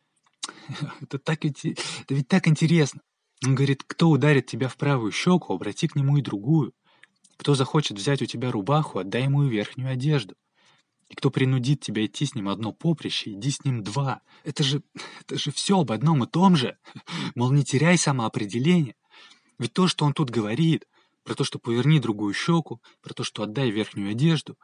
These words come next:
про то, что иди с ним два поприща, это же именно и есть символ этого самоопределения. <laughs> Что человек в этой ситуации остался сам решать, что делать.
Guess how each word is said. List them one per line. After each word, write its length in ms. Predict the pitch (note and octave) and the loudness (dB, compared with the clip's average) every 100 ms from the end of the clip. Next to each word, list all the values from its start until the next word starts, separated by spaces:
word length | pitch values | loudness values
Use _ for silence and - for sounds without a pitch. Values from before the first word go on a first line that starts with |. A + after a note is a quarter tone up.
| _ _ - | _ _ -8
про 120 | A#2+ | -6
то, 100 | C3+ | -4
что 200 | - A#2 | -6 -6
иди 140 | A2 | -4
с 120 | C3+ - | -6 -6
ним 160 | G2 | -8
два 300 | F#2 C#3+ D#3+ | -2 2 2
поприща, 540 | - D#3 C#3+ A#2+ - B2 | 2 0 0 -4 -6 -6
это 140 | C#3+ | -2
же 120 | A2+ | -2
именно 460 | - F#3 F#3+ E3+ C#3 | 0 6 8 10 8
и 60 | B2+ | 4
есть 380 | A#2 E3+ - | 4 4 2
символ 340 | - F3 D3+ - | 2 4 6 4
этого 240 | A#3 A2 | 0 -2
самоопределения. 1120 | G#2 D#3 D#3+ C3 A2+ G#2 G2 E3+ F#3 F3+ G#2 - _ - - | -2 0 2 0 -4 -6 -2 4 6 6 4 -6 _ -18 -10
<laughs> 140 | D3 - _ _ _ - D#3+ F#3 B3+ C4 G#3 B2+ | -10 -10 _ _ _ -10 -6 -6 -6 -8 -10 -12
Что 160 | - | -4
человек 280 | B2+ E3+ E3+ | 0 2 2
в 40 | C#3+ | 0
этой 140 | B2 | -4
ситуации 460 | - C3+ E3 E3+ A2 | -4 -2 -2 -2 -4
остался 420 | - A#2+ C3 D3+ | -4 -6 -4 -4
сам 280 | - E3 F3+ | 0 4 4
решать, 340 | E3 - B2+ | 4 2 -2
что 180 | - A2 | -4 -8
делать. 240 | F#2+ - | -10 -14